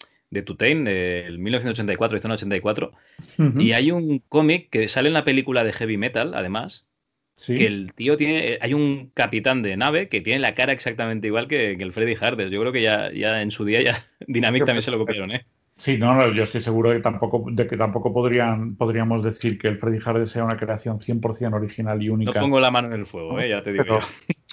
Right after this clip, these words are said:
Speaker 2: todo, to-, todo el mundo bebe de inspiraciones, pero una cosa es beberse
Speaker 1: Sí.
Speaker 2: de inspiraciones y otra cosa
Speaker 1: Otra
Speaker 2: es
Speaker 1: cosa es ponerlo
Speaker 2: tirar.
Speaker 1: directamente.
Speaker 2: Y no, no me acuerdo cómo lo llamamos,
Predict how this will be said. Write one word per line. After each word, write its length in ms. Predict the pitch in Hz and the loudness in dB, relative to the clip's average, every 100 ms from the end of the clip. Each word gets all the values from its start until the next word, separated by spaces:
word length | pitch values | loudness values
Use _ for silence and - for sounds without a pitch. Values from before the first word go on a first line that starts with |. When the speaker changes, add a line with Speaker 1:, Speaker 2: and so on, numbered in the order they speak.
| - | -8
Speaker 2:
todo, 340 | - 143 143 - | 2 4 4 0
to-, 180 | 143 131 - | 0 0 2
todo 160 | 139 | 4
el 80 | 147 | 4
mundo 300 | 160 156 147 | 4 4 6
bebe 180 | 135 131 | 6 4
de 80 | 123 | 2
inspiraciones, 640 | 117 117 101 123 123 117 | 0 -2 -2 0 -2 -2
pero 140 | 101 98 | -4 -6
una 100 | 101 | -4
cosa 200 | 107 117 | -4 -2
es 80 | |
beberse 220 | 113 117 113 | 0 0 -2
Speaker 1:
Sí. 60 | |
Speaker 2:
de 80 | 120 | -4
inspiraciones 560 | 110 - 117 107 117 117 | -4 -2 -2 -2 -4 -2
y 20 | |
otra 180 | 120 107 | -4 -4
cosa 180 | 104 113 | -4 -2
Speaker 1:
Otra 80 | 117 | -2
Speaker 2:
es 40 | |
Speaker 1:
cosa 100 | 113 | -4
es 40 | 117 | -8
ponerlo 540 | 101 101 98 98 95 | -10 -10 -10 -6 -4
Speaker 2:
tirar. 100 | 107 | -2
Speaker 1:
directamente. 600 | 90 92 90 90 - - _ _ | -2 -4 -8 -12 -18 -20 _ _
Speaker 2:
Y 180 | 135 123 | -10 -2
no, 160 | 113 110 | -2 0
no 100 | 107 | 0
me 60 | |
acuerdo 180 | 123 127 | 2 2
cómo 180 | 120 107 | 2 0
lo 80 | 95 | 0
llamamos, 400 | 98 110 104 | 2 0 0